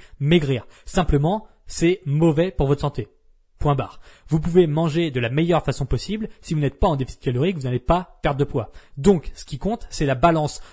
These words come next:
entre votre santé et votre perte de poids. Et donc, pour perdre du poids en étant, en étant dans une, euh, dans une santé optimale, eh bien, il faut manger le, euh, la, la meilleure qualité d'aliments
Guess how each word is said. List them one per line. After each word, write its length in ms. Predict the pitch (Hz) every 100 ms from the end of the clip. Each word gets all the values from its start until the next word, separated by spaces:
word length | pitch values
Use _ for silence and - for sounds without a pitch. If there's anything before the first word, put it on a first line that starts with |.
| -
entre 260 | 151 - 147
votre 340 | 120 160 -
santé 560 | 156 139 - 180 190 - -
et 220 | 175 180 - 143
votre 260 | 160 170
perte 180 | 143 139
de 60 | 139
poids. 280 | 135 110 - - 151
Et 60 |
donc, 180 | 147 135
pour 140 | -
perdre 180 | - 190
du 80 | 151
poids 280 | 175 160 135
en 100 | 135
étant, 320 | 139 147 143 139
en 140 | 143
étant 340 | 160 175 131 - - -
dans 340 | 131 160 151 135
une, 300 | 127 127 127
euh, 540 | 117 113 110 107 113 135
dans 80 | 139
une 160 | 156
santé 360 | - 160 156 131
optimale, 500 | 156 - 127 127 175 - -
eh 80 | 190
bien, 220 | 123 165 -
il 80 | 131
faut 160 | 147
manger 560 | 135 135 135 117 151 - - -
le, 340 | 131 143 156 127
euh, 120 | 113
la, 220 | 107 127
la 120 | 135 127
meilleure 300 | 156 175 -
qualité 520 | 131 113 151 175 175
d'aliments 640 | 127 123 127 156 - _